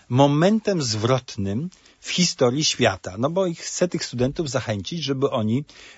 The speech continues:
tę łacinę przełamali i czytali ten dokument. To oni tak patrzą na mnie nieufnie. Ja mówię: Nie kłamię, bo moi drodzy, żeby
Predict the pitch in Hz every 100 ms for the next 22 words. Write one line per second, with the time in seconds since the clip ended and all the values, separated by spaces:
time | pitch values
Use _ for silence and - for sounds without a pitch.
0 | _ - 123 120 107 123 123 - 135 123
1 | 117 - 131 113 110 101 123 143 165 214
2 | 214 143 101 95 87 85 78 80 80 _
3 | _ - 110 113 - - - 107 - 104
4 | 104 104 104 98 95 85 113 123 113 92
5 | 95 - _ _ _ 123 104 117 - 139
6 | 85 - _ _ _ - 101 107 110 101
7 | 92 85 82 85 _ _ _ _ _ _
8 | _ _ _ _ 104 98 120 175 175 175